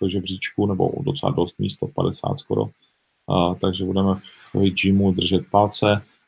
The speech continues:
Vasil Durcár taky nastoupí s Bohumilem Lungrikem. Eh,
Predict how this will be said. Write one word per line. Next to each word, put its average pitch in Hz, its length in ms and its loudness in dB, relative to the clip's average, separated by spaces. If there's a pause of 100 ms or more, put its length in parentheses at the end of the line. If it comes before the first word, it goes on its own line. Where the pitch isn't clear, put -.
(140)
Vasil 101 400 6
Durcár 117 540 6
taky 104 300 -2
nastoupí 104 640 0
s - 200 -8
Bohumilem 110 440 2
Lungrikem. 98 680 2 (680)
Eh, 82 680 2